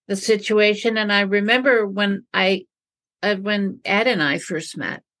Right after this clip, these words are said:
that was really interesting because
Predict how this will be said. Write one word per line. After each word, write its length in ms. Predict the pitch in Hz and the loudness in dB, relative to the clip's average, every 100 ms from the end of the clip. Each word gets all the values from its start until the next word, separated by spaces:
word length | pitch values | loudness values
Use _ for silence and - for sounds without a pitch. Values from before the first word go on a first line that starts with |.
| _ _ _ _ _ _ _ - | _ _ _ _ _ _ _ 0
that 240 | 214 240 | 0 2
was 240 | 240 214 | 0 0
really 600 | 190 170 175 202 226 233 175 | 0 -2 0 2 4 4 0
interesting 760 | 170 - 196 190 - 143 139 | -4 -4 -4 -4 -6 -6 -6
because 760 | 175 170 190 170 170 180 - | -8 -6 -2 0 -2 -4 -10